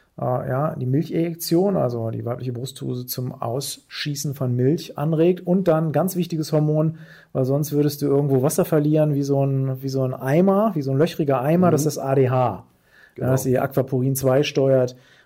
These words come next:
Speaker 1: und für die Wasserrückresorption im distalen Tubulus und im Sammelrohr der Niere verantwortlich ist. Also diese beiden Hormone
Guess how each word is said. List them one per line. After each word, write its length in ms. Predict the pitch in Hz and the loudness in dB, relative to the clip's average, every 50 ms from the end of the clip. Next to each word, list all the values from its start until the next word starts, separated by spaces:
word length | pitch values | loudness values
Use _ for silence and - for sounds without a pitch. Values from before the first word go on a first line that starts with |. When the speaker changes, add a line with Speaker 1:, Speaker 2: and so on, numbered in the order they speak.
| _ _ | _ _
Speaker 1:
und 60 | 113 | -10
für 60 | 120 | -6
die 120 | 120 127 120 | -6 -2 -2
Wasserrückresorption 1600 | 131 131 - 147 131 127 123 123 123 - - _ _ _ _ _ _ - 117 113 151 160 - 151 143 131 143 131 135 - 143 131 131 | 0 0 2 2 4 4 4 2 0 -6 -16 _ _ _ _ _ _ -4 0 2 2 2 2 2 2 4 4 2 2 0 0 0 0
im 80 | 127 | 0
distalen 440 | 123 131 127 - 139 127 127 127 127 | -2 -4 -2 0 0 0 0 0 -2
Tubulus 360 | 127 135 123 127 123 123 120 | -4 -4 -4 -2 -2 -4 -4
und 80 | 131 120 | -4 -6
im 100 | 120 120 | -4 -4
Sammelrohr 460 | 110 101 131 135 151 151 131 131 135 | -2 0 0 2 2 2 2 4 4
der 140 | 131 127 131 | 2 2 2
Niere 420 | 135 139 147 160 170 160 143 117 | 2 4 4 4 4 4 4 2
verantwortlich 800 | - - 113 - 113 120 117 110 113 110 107 - - 110 - 127 | 0 -4 -6 -6 -6 -8 -8 -6 -6 -6 -6 -6 -8 -10 -14 -16
ist. 140 | 139 - - | -14 -10 -8
Also 200 | 113 131 131 135 | -6 -6 -4 -4
diese 180 | 170 180 180 | -4 -2 0
beiden 300 | 156 156 160 175 165 156 | 2 2 2 2 2 2
Hormone 580 | 151 143 139 143 147 160 180 180 175 170 170 | 0 0 0 0 2 2 4 4 4 2 2